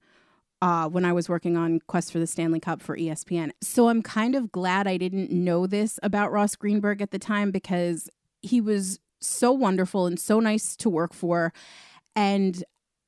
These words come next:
I feel like if I knew that he was the executive producer on a Disney film, I probably would have been, like, shaking in my boots and not being able to, like, hold a conversation with him.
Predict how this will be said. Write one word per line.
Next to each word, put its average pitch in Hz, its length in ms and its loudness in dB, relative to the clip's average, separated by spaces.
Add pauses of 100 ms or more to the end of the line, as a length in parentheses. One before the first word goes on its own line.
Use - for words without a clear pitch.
(280)
I 214 160 6
feel 233 240 4
like 226 180 4
if 214 160 4
I 202 120 4
knew 208 160 4
that 202 100 6
he 202 120 2
was 190 200 2
the 190 160 2
executive 180 480 -2
producer 180 400 -2
on 170 160 0
a 156 60 -4
Disney 170 320 -2
film, 190 380 0
I 175 140 0
probably 170 460 -2
would 175 100 -2
have 156 100 -4
been, 170 140 -2
like, 143 160 -6
shaking 170 380 -2
in 160 60 0
my 156 100 -2
boots 160 320 -2
and 160 100 -2
not 139 200 -6
being 160 360 -4
able 151 260 -8
to, 160 140 -10
like, 143 180 -10
hold 139 200 -8
a 156 40 -8
conversation - 680 -8
with - 140 -14
him. - 220 -14